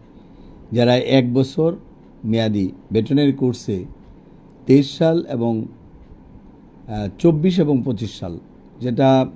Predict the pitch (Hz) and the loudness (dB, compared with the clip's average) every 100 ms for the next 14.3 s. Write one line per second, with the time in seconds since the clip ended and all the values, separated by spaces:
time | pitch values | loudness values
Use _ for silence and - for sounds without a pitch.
0 | 117 110 131 135 135 127 139 147 139 139 | -4 0 2 2 0 -2 -4 -2 0 0
1 | 139 139 180 131 123 120 110 123 - 139 | -2 -6 -6 -4 -4 -4 -4 -6 -8 -10
2 | - 139 135 147 131 113 123 120 - 135 | -6 -6 -6 -8 -12 -10 -10 -10 -10 -8
3 | 131 104 135 120 120 123 - - - - | -6 -6 -4 -4 -6 -8 -10 -16 -20 -20
4 | - - - - - - 135 147 139 147 | -20 -20 -20 -20 -16 -6 -2 -2 -2 -2
5 | 139 170 156 156 165 - 135 120 135 147 | -2 -4 -2 0 -2 -2 -4 -2 -2 -2
6 | 139 139 - 123 113 - 98 107 92 - | -4 -4 -4 -6 -6 -8 -10 -8 -8 -10
7 | 101 - - - - - - - - - | -18 -20 -20 -20 -20 -20 -20 -20 -14 -10
8 | 117 123 117 123 - 147 143 147 139 170 | -4 -2 0 -2 0 -2 0 -4 -2 -4
9 | 233 - - - 135 127 131 131 117 117 | -6 -12 -20 -8 -6 -4 0 0 0 -2
10 | 127 - 135 110 117 - 120 110 110 98 | -4 -4 -6 -6 -6 -6 -8 -6 -6 -4
11 | 107 139 101 104 95 - 92 90 - - | -8 -10 -8 -6 -8 -10 -16 -18 -20 -20
12 | - - - - - - - 143 147 135 | -20 -20 -20 -20 -20 -20 -4 2 2 2
13 | 135 123 131 135 135 120 120 135 127 139 | 0 -4 -4 -2 -2 -2 -4 -4 -4 -4
14 | 143 139 160 | -6 -6 -6